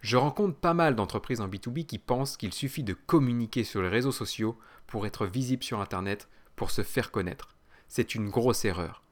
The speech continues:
Pour bien communiquer sur Internet, générer des leads et les convertir en clients, il est essentiel d'utiliser tous les leviers à votre disposition. L'idée est de mettre en place une stratégie complète, permettant d'attirer un maximum de visiteurs sur votre site Internet.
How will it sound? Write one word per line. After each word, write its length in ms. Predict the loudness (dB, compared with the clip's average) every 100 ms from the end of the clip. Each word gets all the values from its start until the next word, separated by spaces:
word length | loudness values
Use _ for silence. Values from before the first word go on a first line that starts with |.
| _ -20 -18
Pour 140 | -2 0
bien 220 | 4 4
communiquer 440 | 6 6 4 4
sur 220 | 2 2 0
Internet, 500 | 0 0 0 -2 -10 _ -8
générer 460 | 0 2 4 4 4
des 140 | 4
leads 260 | 2 0 -4
et 100 | -4
les 100 | -4
convertir 520 | -2 0 0 0 0 0
en 60 |
clients, 360 | -2 0 0 -2 -8 -20 -10
il 160 | -4 -2
est 200 | -4 2
essentiel 500 | 2 4 -2 2 2
d'utiliser 560 | 2 -4 -4 -2 -2 -2 _
tous 160 | -2 4
les 140 | 4
leviers 280 | 4 4 2
à 40 |
votre 280 | 2 0 -2
disposition. 600 | -4 -6 -6 -6 -8 -14 -16 _ _ -20 -20 -20 -6
L'idée 240 | 4 10
est 80 | 12
de 100 | 10
mettre 220 | 4 4
en 80 | 2
place 180 | 0 0
une 60 | -2
stratégie 500 | -4 -4 -2 -4 -6
complète, 560 | 0 0 2 -4 -4 -18 -2
permettant 340 | 0 0 0
d'attirer 380 | 0 0 -2 -2
un 100 | -2
maximum 720 | -2 2 0 0 -4 0 0
de 100 | 0
visiteurs 520 | -2 -2 -4 2 2
sur 140 | 2 -2
votre 240 | -2 -2
site 240 | -4 -4 -6
Internet. 500 | -4 -6 -6 -14